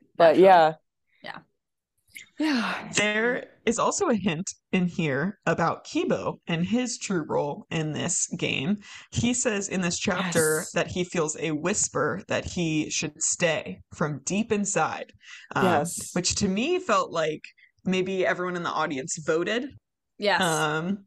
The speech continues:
Speaker 3: it was like one of those American Idol, "Who do you think should stay? Like, text this
Speaker 2: <laughs>
Speaker 3: number on your screen." Like, and
Speaker 2: <laughs>
Speaker 3: everyone participated, and Kibo said, "Guess I'm staying."
Speaker 2: So true, Marin. I agree. Totally agree.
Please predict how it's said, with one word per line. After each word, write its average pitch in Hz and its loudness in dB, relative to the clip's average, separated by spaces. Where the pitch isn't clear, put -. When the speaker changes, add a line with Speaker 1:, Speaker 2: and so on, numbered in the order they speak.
Speaker 3:
it - -2
was 190 0
like 175 2
one 180 -2
of 175 0
those 175 -2
American 165 -2
Idol, 165 2
"Who 330 2
do 294 -2
you 233 0
think 302 -4
should - 0
stay? 220 2
Like, 170 0
text 302 0
this 277 0
Speaker 2:
<laughs> - -
Speaker 3:
number 269 2
on 269 2
your 233 -2
screen." 226 0
Like, 175 0
and 165 2
Speaker 2:
<laughs> 311 6
Speaker 3:
everyone 185 2
participated, 226 0
and 185 0
Kibo 202 -2
said, 214 0
"Guess 180 0
I'm 240 2
staying." 185 -2
Speaker 2:
So 196 -4
true, 262 -2
Marin. 214 4
I 185 -2
agree. 247 0
Totally 185 -6
agree. 180 -6